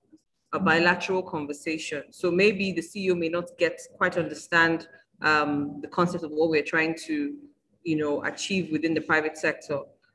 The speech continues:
So perhaps what we can do is, 'cause when I do send out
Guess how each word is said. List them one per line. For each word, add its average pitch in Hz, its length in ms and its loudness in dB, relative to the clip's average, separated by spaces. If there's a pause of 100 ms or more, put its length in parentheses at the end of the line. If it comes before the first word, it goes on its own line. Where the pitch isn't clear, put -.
(120)
So - 100 -6
perhaps 208 440 4
what 196 140 2
we 170 80 0
can 185 340 2
do 170 180 2
is, 156 200 -2
'cause 175 120 -4
when 190 120 6
I 185 80 6
do 214 180 0
send 202 320 0
out 175 320 2